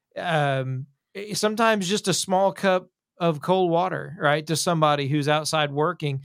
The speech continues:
I mean, just that little bit of a gesture, right? Ca-, eh, and, and, eh, what did it take for you to do that? Go inside, grab a cup, fill it with water, eh, you know, and take it out to somebody.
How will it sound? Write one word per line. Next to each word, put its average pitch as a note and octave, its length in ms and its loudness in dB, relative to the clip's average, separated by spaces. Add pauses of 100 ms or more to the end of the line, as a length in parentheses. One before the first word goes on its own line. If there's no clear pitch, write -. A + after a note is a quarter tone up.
(340)
I - 40 -2
mean, F3 120 2
just B3 200 0
that F#3+ 220 0
little A#3+ 420 0
bit A3+ 240 2
of G#3 120 -2
a F3 60 0
gesture, D3 760 -4 (460)
right? D3+ 380 0
Ca-, F3+ 100 -4
eh, G3+ 300 -6
and, F3+ 300 -4
and, F3 440 0 (140)
eh, F#3+ 100 -10 (320)
what G3 240 0
did G3 120 0
it F#3 140 2
take F#3 260 0
for F3+ 140 0
you E3+ 320 2
to E3 160 -2
do D#3 360 0
that? C3+ 340 -2
Go D3+ 180 2
inside, D3 420 -2
grab D3 260 2
a C#3 40 -4
cup, C#3+ 340 -2 (100)
fill D#3+ 180 -2
it D#3 40 -4
with C#3 120 -4
water, C#3 420 0 (460)
eh, F3 80 -2
you F#3 160 0
know, E3 100 4
and D3 80 -2
take D#3 180 0
it C#3 80 0
out E3 220 0
to - 60 -10
somebody. C3+ 640 -2